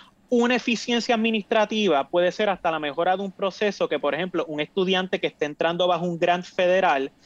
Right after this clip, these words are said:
en vez de tener que esperar por un tecnicismo de un proceso de un recinto,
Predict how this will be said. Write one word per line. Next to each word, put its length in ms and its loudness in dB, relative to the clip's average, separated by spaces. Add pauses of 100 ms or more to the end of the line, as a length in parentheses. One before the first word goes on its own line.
(220)
en 200 -6
vez 160 0
de 100 2
tener 280 -2
que 80 -4
esperar 440 0
por 140 -2
un 100 -8
tecnicismo 720 -2
de 80 0
un 80 -4
proceso 540 -2
de 160 2
un 120 -4
recinto, 640 -4